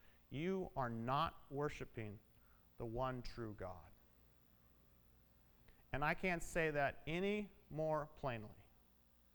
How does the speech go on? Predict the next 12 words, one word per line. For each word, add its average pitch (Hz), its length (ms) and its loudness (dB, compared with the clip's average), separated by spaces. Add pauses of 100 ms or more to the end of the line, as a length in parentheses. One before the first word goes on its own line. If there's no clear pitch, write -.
(540)
The 113 60 -2
minute 170 380 0
you 185 160 0
say, 143 640 4
Those 220 680 4 (180)
people, 175 600 0
whoever 156 500 4
those 165 720 0 (280)
people 147 580 0 (760)
are, 90 360 2 (1600)
are 92 100 -2
not 113 360 -2